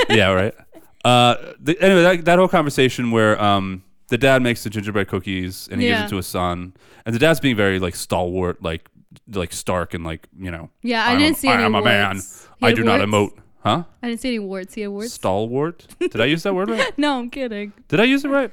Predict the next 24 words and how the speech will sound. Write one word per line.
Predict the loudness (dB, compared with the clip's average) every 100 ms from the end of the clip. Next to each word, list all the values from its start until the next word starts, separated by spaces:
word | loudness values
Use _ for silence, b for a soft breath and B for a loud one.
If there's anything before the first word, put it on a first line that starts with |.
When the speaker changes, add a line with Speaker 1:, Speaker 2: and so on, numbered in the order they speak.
| -12 -14
Speaker 2:
I'm | -10
Speaker 1:
I |
Speaker 2:
che-, | -6
Speaker 1:
don't | -6
Speaker 2:
I'm | -6
Speaker 1:
know. | -6
Speaker 2:
looking | -6
that | -6 -6
up. | -8
Stalwart. | -10 -6 -4 -6 -10 _
Speaker 1:
Stall. | -20 -8 -4 -2 -4 -8 -14 _
Speaker 2:
It | -8
means, | -2 -2 2
Speaker 1:
Of | 2
Speaker 2:
like, | 2 0
Speaker 1:
warts. |
Speaker 2:
reserved | -4 -4 0 0 2 0 -2
and, | -8
like, | -8 -8 -12
conservative | -14 -12 -6 -4 -2 -2 -2 -6
and, | -8
like, | -8
Speaker 1:
And | -8 -10 -14
warty. | -6 -4 -2 -4 -8 -10